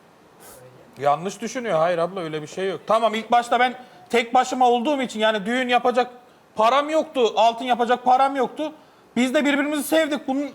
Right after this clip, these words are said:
altından kalkamayacağız. Kaçtık abla. Olay bu.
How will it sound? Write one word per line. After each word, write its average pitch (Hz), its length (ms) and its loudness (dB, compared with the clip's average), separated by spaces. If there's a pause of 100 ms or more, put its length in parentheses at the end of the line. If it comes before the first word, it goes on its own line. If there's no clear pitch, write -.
(140)
altından 285 460 2
kalkamayacağız. 302 560 0
Kaçtık 302 400 -2
abla. 269 280 2
Olay 254 300 2
bu. 320 160 -4